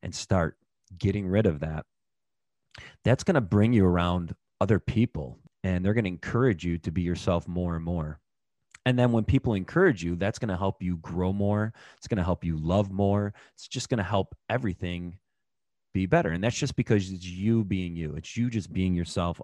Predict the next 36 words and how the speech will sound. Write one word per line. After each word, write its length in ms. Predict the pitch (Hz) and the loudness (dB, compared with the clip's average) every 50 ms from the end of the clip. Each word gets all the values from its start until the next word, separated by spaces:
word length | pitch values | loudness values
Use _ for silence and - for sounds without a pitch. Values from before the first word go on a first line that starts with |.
| - _ _ - | -18 _ _ -4
being 200 | 104 104 107 101 | -4 -2 0 -2
authentic. 640 | 92 - - - 85 85 76 - 85 78 - - - - - - - - - _ - | -2 -2 -4 -4 -6 -6 -6 -6 -8 -8 -8 -12 -20 -20 -20 -20 -20 -20 -20 _ -6
You 120 | 92 98 | -4 -2
don't 280 | 90 92 117 131 151 - | 2 4 4 4 4 2
need 180 | 123 120 110 87 | 0 -2 0 0
to 80 | 90 | -2
change. 520 | - - - 101 98 95 104 107 113 - - | -4 -4 -4 -4 -4 -2 -4 -4 -6 -6 -8
You 60 | 85 | -6
just 240 | 76 101 98 - - | -4 -4 -4 -4 -4
gotta 200 | 113 104 104 98 | -2 -2 -2 0
be 120 | 80 92 | 0 0
you. 400 | 87 87 82 87 120 131 - - - - - | -2 0 0 0 0 0 -2 -6 -8 -6 -4
That, 160 | 98 98 - _ _ _ - | -4 -4 -6 _ _ _ -8
that, 220 | 107 107 123 - - | -8 -6 -6 -8 -10
it's 180 | 110 87 - | -10 -8 -6
that 360 | 113 95 113 117 120 - - _ _ _ _ _ _ | -2 2 2 2 2 2 -2 _ _ _ _ _ _
simple. 720 | - - - - - - 120 107 - - 87 82 87 87 | -14 -12 -12 -6 0 2 2 2 2 0 -2 -2 -2 -2
And 100 | 85 90 | -2 -4
I, 160 | 80 92 98 - | -4 -4 -4 -6
I 180 | - 64 - - | -8 -10 -10 -8
think 260 | - - 123 113 - | -6 -6 -6 -4 -2
we 200 | 110 107 101 - - - | -2 -2 -2 -2 -2 0
overthink 1200 | 104 107 117 117 117 110 101 92 - - - - - - - - _ _ - - 127 123 - | 2 2 4 4 2 2 0 0 -4 -8 -18 -20 -20 -20 -20 -20 _ _ -4 0 0 0 2
it. 80 | 104 85 | 2 2
We 100 | 92 101 | 4 4
have 140 | 95 - - | 2 2 0
too 180 | - - 139 143 | 0 2 2 4
much 260 | 147 139 120 101 - | 4 2 2 2 2
going 300 | 113 104 110 110 107 104 | 2 4 4 4 4 4
on 220 | 104 113 113 110 | 4 4 2 2
between 360 | 90 87 - - - 101 95 98 | 2 0 -2 -2 -2 0 0 2
our 180 | 92 90 90 | 2 2 2
ears 400 | 101 107 110 101 90 85 80 - | 2 2 2 2 0 0 -2 -6
and 140 | 82 80 76 | -8 -10 -10
just 260 | 80 85 85 - - | -10 -10 -10 -10 -12
constantly 560 | - - 101 101 110 - - 92 90 90 - | -10 -8 -6 -6 -6 -6 -6 -6 -6 -6 -6